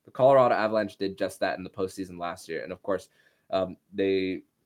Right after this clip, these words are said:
they were basically the most dominant team <laughs> throughout the whole playoffs, only losing, uh, only losing, uh, four times throughout the, throughout that la-, throughout the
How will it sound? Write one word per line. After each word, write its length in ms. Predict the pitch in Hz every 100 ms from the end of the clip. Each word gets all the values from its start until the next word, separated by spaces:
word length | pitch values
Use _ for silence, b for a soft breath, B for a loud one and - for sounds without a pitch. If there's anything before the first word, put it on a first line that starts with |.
| _ _ _ _ _ _ _ -
they 140 | 104
were 140 | 101 98
basically 520 | 113 107 104 107 104
the 100 | 95
most 240 | 95 -
dominant 440 | 101 98 90 82 -
team 320 | 110 98 90 113
<laughs> 100 | -
throughout 260 | 110 101
the 100 | -
whole 360 | 98 101 98 - _ _ _ _
playoffs, 320 | 110 104 95 -
only 180 | 107 101
losing, 440 | 107 104 101 98 - b b
uh, 240 | 92 92 - _ _ _ -
only 180 | 113 110
losing, 380 | 110 107 104 98
uh, 340 | 95 90 87 - _ _ _ _ _ _ _ _ _ _
four 160 | 123 117
times 480 | 110 101 80 - _ _ _ _ _ _ _ -
throughout 440 | 107 101 98 -
the, 320 | 101 95 87 -
throughout 240 | 107 95
that 160 | 95 -
la-, 240 | 98 92 - -
throughout 300 | 98 92 -
the 280 | 98 92